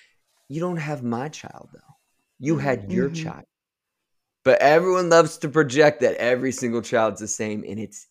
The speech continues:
Speaker 2: Mm-hmm.
Speaker 1: insanity.
Speaker 2: Mm-hmm.
Speaker 3: Oh, and that can definitely make you feel like an inadequate parent, or going back to the topic of mental health, you know,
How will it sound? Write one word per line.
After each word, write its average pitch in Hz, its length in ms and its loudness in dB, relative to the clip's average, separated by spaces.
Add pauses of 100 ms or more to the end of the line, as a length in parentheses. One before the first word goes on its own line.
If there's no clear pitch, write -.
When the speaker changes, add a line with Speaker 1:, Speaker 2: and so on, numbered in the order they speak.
Speaker 2:
Mm-hmm. 196 120 -14
Speaker 1:
insanity. 190 960 -20 (680)
Speaker 2:
Mm-hmm. 180 640 -20 (1080)
Speaker 3:
Oh, 330 180 0
and 214 200 0
that 262 220 -2
can 254 200 -2
definitely 220 580 -4
make 175 340 -6
you 175 380 -6 (100)
feel 208 540 -4
like 165 320 -10
an 165 100 -10
inadequate 156 600 -10
parent, 185 440 -6
or 160 260 -4
going 165 420 -2 (160)
back 156 240 -2
to 170 100 -6
the 147 140 -8
topic 175 300 -6
of 151 120 -8
mental 139 300 -8
health, 180 520 -4 (480)
you 170 120 -4
know, 147 240 -4